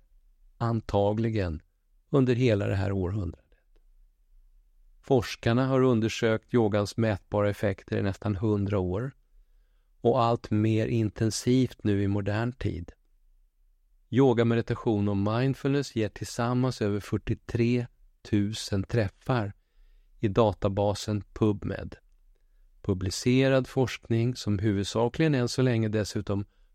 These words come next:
bara skrapar på den yogiska ytan, men som ändå säger:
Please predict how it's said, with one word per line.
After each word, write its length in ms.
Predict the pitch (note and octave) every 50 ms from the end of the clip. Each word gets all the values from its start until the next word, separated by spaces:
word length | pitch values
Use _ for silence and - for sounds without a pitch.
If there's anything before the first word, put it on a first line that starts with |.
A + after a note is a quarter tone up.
| _ -
bara 220 | D3 C3 G#2+ G2+
skrapar 680 | - - - - B2+ C3 B2 G#2+ G2+ - - - G#2 G#2
på 140 | G2 - A2+
den 140 | G#2+ G#2+ G#2
yogiska 580 | G2 G#2 G2 G2 F#2 G2 G2+ F2 - - A#2+
ytan, 640 | A#2+ B2 A2+ G2+ _ - - D3 D3 - - - G#2 - _ _ _ _ _ _ _ _ _ _
men 140 | - A2+ G#2
som 240 | - - A2+ A2 - _ _ _ -
ändå 500 | C#3+ D3 C3 A2 G2 G2+ G#2 G#2+ D#3+ D#3
säger: 500 | - - G2+ F2+ - - - G2+ F#2+